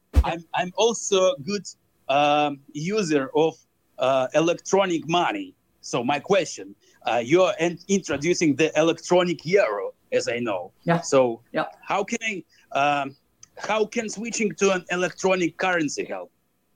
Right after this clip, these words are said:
Speaker 2: Well, two things. Number one,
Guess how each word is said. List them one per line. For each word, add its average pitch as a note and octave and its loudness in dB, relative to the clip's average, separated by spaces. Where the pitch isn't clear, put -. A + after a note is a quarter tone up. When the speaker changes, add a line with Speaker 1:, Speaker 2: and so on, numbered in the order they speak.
Speaker 2:
Well, - 0
two C#4 6
things. F#3 0
Number G#3 6
one, B3 4